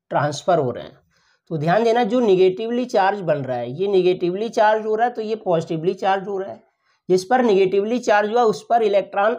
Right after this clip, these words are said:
आते हैं। यानी कि इस केस में आप देखेंगे तो जो इलेक्ट्रॉन ट्रांसफर हो रहे हैं एन, वो कहाँ से कहाँ जा रहा है? वो wool to polythene जा रहा है। बोलो, बात समझ आ गई बच्चों? अब कितने इलेक्ट्रॉन ट्रांसफर, उसके लिए फार्मूला बताया गया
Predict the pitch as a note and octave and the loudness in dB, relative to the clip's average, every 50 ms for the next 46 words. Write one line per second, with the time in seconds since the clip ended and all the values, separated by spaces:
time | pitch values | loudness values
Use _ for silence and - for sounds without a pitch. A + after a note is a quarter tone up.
0 | - - D#3 D3+ D#3 - - G#3+ G3 F3+ D3+ C3+ - - _ _ _ _ _ - | -4 -4 -2 -2 -2 -2 0 0 2 2 2 -2 -6 -12 _ _ _ _ _ -4
1 | E3 F#3 A3+ A#3+ A#3+ B3+ A#3+ - - G#3+ G#3 G3+ G#3 A#3+ A#3+ A3+ A3 G#3 F3+ F3+ | -2 0 0 2 0 0 -2 -2 0 0 0 0 0 0 0 2 2 2 2 0
2 | F3+ F#3 G#3 G#3+ G3+ F3+ F#3 F#3+ - - - _ _ _ - F#3 F#3 G3+ A3+ A#3 | -2 0 0 -2 2 2 2 2 2 -2 -12 _ _ _ -2 -2 0 2 2 4
3 | G#3 F#3+ F#3+ F#3 - - G3+ G3+ A3+ B3 B3 A3+ G3 F#3+ F#3+ F#3 F#3+ G#3+ G#3+ G3+ | 4 4 2 2 0 2 2 4 4 2 2 2 2 2 2 0 0 -2 -2 0
4 | G3 F#3 F3+ F#3 G3 - - E3+ F#3 G3 F3+ E3 F3+ F#3 - _ _ _ _ _ | 0 -2 -2 -2 -6 -4 -2 0 2 2 2 0 -2 -6 -12 _ _ _ _ _
5 | - G#3 G#3 - F#3 E3 G#3 A#3 A#3 - B3 B3 G#3+ F#3 G3+ G#3+ F#3 G3 F3 F3 | -10 -10 -4 -4 -2 0 0 -2 -2 -2 -4 -2 0 0 0 2 2 2 4 4
6 | E3+ F3+ F#3 - - - - - - A#3 E3+ F#3+ A3+ A3 - G3+ F#3 G#3 A3+ B3 | 4 2 2 0 -4 -12 -20 -20 -14 -8 -2 0 0 0 2 0 2 2 2 0
7 | B3 A#3+ - G3+ G3+ A3 B3 E4 - _ _ - D#3+ D#3 D#3 D#3 D#3+ - - - | 0 -2 -4 -6 -4 -4 -6 -10 -14 _ _ -2 0 0 2 0 -2 -4 0 0
8 | F3+ F3 F3+ D3+ D3 B2+ G#2 F2 - - - - - - _ _ _ _ _ _ | 2 2 2 0 -2 -2 -4 -4 -8 -12 -16 -18 -20 -20 _ _ _ _ _ _
9 | _ _ _ _ _ _ _ - - - D#3+ E3 F3+ F3+ G3 F#3+ F#3 F#3 F#3 F3+ | _ _ _ _ _ _ _ -20 -18 -10 -6 -4 0 2 2 2 2 0 -2 -2
10 | F#3 F#3 F#3+ F3+ F3+ F#3 F#3+ F#3+ F#3+ F3+ - - A3 B3+ C4+ - _ _ _ _ | -2 0 0 0 0 0 -2 -2 -4 -4 -6 -10 -12 -14 -14 -16 _ _ _ _
11 | _ _ _ - _ _ _ _ _ _ _ _ - - G3 G#3 G#3 - G3+ F#3 | _ _ _ -20 _ _ _ _ _ _ _ _ -4 -2 -2 -2 -2 -2 -4 -2
12 | F#3 G3+ A#3+ C4 C4 C4 B3+ B3+ B3 B3 A#3+ B3 A#3 A3+ A3 A3+ A3 A3 A#3 A#3 | 0 2 2 2 2 2 0 0 -2 0 0 0 2 2 0 0 0 0 2 0
13 | A#3+ A#3 - B3 A#3 A#3+ A#3+ - F#3+ F#3 F#3+ G#3+ A3 A3 A3 G3 G#3 G#3 G#3 G#3 | 0 0 0 0 0 0 2 2 2 2 4 2 2 0 0 0 2 0 2 0
14 | A3+ A#3 | -2 -6